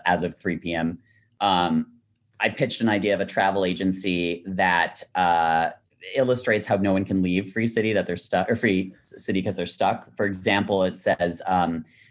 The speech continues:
"Flights to nowhere at prices you can't afford," um, uh, "round trip flights where you can't leave the plane." Uh, Sean pushed for, uh, a, a list of destinations of cities that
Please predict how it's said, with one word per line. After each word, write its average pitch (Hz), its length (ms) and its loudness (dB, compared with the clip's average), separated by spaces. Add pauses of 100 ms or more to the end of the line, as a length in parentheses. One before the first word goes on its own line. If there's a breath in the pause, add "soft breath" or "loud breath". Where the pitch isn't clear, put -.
(120)
"Flights 90 240 0
to - 100 -8
nowhere 87 760 2
at 92 140 -6
prices 90 280 -2
you 92 60 -4
can't 90 220 -4
afford," 82 580 0 (160)
um, 82 480 -2 (180)
uh, 80 340 0 (240)
"round 101 340 0
trip - 180 -2
flights 90 300 2
where 92 80 0
you 90 60 0
can't 85 200 -4
leave 107 160 -4
the - 80 -18
plane." 87 480 -2 (480 soft breath)
Uh, 90 300 2
Sean 107 680 0 (220)
pushed - 380 -2
for, 92 420 2
uh, 85 240 2 (160)
a, 85 240 0
a 98 60 0
list 95 260 0
of 87 60 -4
destinations 87 680 0
of 87 120 -8
cities 87 380 -2
that 85 220 -2